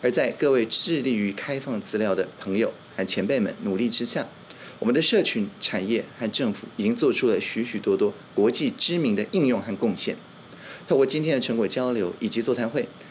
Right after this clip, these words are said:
我非常希望能够让大家看到台湾在这方面的成果。我也衷心希望参加这次研讨会的各位线上的听众能够踊跃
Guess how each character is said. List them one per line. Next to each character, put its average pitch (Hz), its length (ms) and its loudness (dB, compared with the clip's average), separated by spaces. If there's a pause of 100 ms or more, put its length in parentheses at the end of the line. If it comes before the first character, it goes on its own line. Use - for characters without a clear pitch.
(160)
我 - 80 -6
非 123 100 -2
常 117 80 2
希 156 180 2
望 151 180 2
能 117 80 0
够 123 100 2
让 123 160 0
大 156 160 -2
家 135 160 -2
看 143 220 -4
到 120 100 0
台 92 220 -4
湾 117 200 -2
在 117 200 -2
这 101 200 0
方 135 220 -2
面 143 160 0
的 92 80 0
成 - 180 -4 (120)
果。 85 120 -6 (1000)
我 107 100 4
也 92 200 2
衷 117 180 0
心 120 240 0
希 117 160 -2
望 113 180 0 (300)
参 165 160 0
加 160 160 0
这 156 220 0
次 123 160 0
研 113 100 2
讨 127 140 -4
会 123 120 -4
的 117 60 -6
各 143 180 0
位 117 140 2 (220)
线 202 200 0
上 143 200 0
的 110 40 0
听 147 220 -4
众 135 160 -4 (360)
能 139 120 0
够 170 140 4
踊 104 180 2
跃 131 180 2